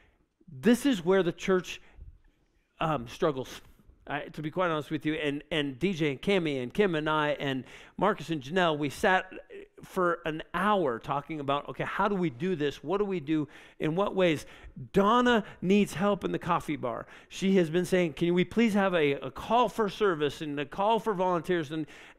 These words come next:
and, and yet what we have seen is that when we make that call, there's not a whole lot of people that respond. We get up here during announcements and go, "Hey, our nursery and our kids ministry,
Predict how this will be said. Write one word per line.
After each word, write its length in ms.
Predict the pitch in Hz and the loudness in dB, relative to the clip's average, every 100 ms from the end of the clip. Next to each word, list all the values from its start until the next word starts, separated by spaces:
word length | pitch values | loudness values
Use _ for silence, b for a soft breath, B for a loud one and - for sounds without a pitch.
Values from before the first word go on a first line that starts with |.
| - | 0
and, 260 | 170 170 - - - | 0 0 -10 -10 -2
and 140 | 170 | 2
yet 260 | 196 208 - | 4 2 2
what 200 | 180 196 | -2 4
we 100 | 170 | 4
have 120 | 143 | 4
seen 400 | - 233 196 180 | 2 2 2 2
is 140 | 170 147 | 0 -2
that 120 | 175 | 0
when 160 | 175 | 0
we 80 | 170 | 2
make 280 | 170 240 - | 2 2 4
that 220 | 214 151 | 2 0
call, 380 | - 175 180 175 B B B _ - _ _ _ _ - | -2 2 2 0 B B B _ -20 _ _ _ _ -8
there's 140 | 165 | 0
not 160 | 233 208 | 2 2
a 40 | |
whole 220 | 131 175 | 2 2
lot 140 | 185 156 | 2 2
of 80 | |
people 240 | 127 160 151 | 0 -2 -2
that 100 | - | -4
respond. 400 | 123 - 104 - _ _ - B B | -8 -10 -12 -12 _ _ -20 B B
We 120 | 165 | 4
get 140 | 180 214 | 6 6
up 100 | 202 | 6
here 380 | 220 214 208 | 4 6 4
during 260 | 175 165 160 | 0 -4 -2
announcements 540 | 170 220 214 220 202 | 0 0 0 -4 -4
and 180 | - 170 | -4 0
go, 220 | 165 160 - B | 2 2 0 B
"Hey, 300 | - 220 220 - | 2 4 4 4
our 200 | 196 214 | 2 2
nursery 540 | 196 226 190 220 220 | 2 2 0 -2 -2
and 80 | 185 | -2
our 120 | 190 | -2
kids 280 | 196 226 175 | 2 2 2
ministry, 480 | 180 196 160 196 180 | 2 0 0 -2 -2